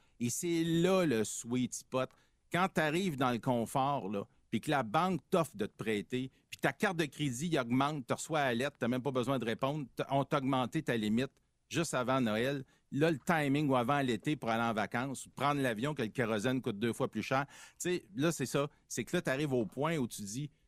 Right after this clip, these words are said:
Ah, ben, juste pour cet été, puis on payera ça après en septembre. » Puis là, tu tombes dans le piège parce que t'es dans le sweet spot, justement, qu'on t'offre plein de prêts puis plein de, «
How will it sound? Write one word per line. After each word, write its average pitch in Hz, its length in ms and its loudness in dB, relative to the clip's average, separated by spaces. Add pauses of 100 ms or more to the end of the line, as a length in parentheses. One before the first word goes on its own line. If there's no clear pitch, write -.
(140)
Ah, 127 180 4
ben, 92 240 -4
juste 117 260 -4
pour 110 120 -8
cet 107 220 -2
été, 131 300 -2
puis 107 120 -4
on - 140 -8
payera 104 320 -2
ça 131 180 -2
après 107 280 -4
en 113 120 -2
septembre. » 120 520 -4
Puis 104 140 -4 (380)
là, 135 120 2
tu - 140 -8 (160)
tombes 151 300 4
dans 120 160 2
le 107 80 -2
piège 131 400 0
parce - 160 -4
que 107 80 0
t'es 110 140 -2
dans 110 140 2
le 127 60 0
sweet 131 440 -4
spot, - 440 -2 (140)
justement, 120 880 -2
qu'on 110 200 -4
t'offre 123 400 -4
plein 143 320 0
de 101 160 -2 (160)
prêts 139 240 -2
puis 120 120 -6
plein 131 240 -2
de, « 120 180 -2